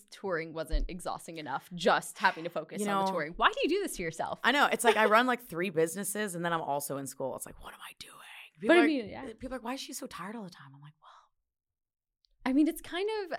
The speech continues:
Speaker 1: that's kind of the hustle of the music
Speaker 2: It
Speaker 1: industry,
Speaker 2: is,
Speaker 1: though,
Speaker 2: yeah.
Speaker 1: because, I mean, I'm in P R and I do the Knot Fest thing, and then,
Speaker 2: Mm-hmm.
Speaker 1: like,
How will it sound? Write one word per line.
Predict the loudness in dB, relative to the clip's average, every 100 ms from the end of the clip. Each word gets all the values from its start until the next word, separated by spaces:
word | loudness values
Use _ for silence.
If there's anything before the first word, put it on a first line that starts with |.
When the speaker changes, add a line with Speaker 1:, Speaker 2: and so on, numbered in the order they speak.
| -6
Speaker 1:
that's | -8 -4
kind | 4 4
of |
the | 4
hustle | -2 -2
of |
the | -2
music | -4 -6 -8
Speaker 2:
It |
Speaker 1:
industry, | -8 -8 -8
Speaker 2:
is, |
Speaker 1:
though, | -8
Speaker 2:
yeah. |
Speaker 1:
because, | 0 0 0
I | -6
mean, | -6 -2
I'm | 0
in | 2
P | 0 -2
R | 0 0 0
and | 0 4
I | 4
do | 2
the | -2
Knot | -4
Fest | -4 -6
thing, | -4 -6 -6 -8 -2
and | 0
then, | 2
Speaker 2:
Mm-hmm. |
Speaker 1:
like, | 2 2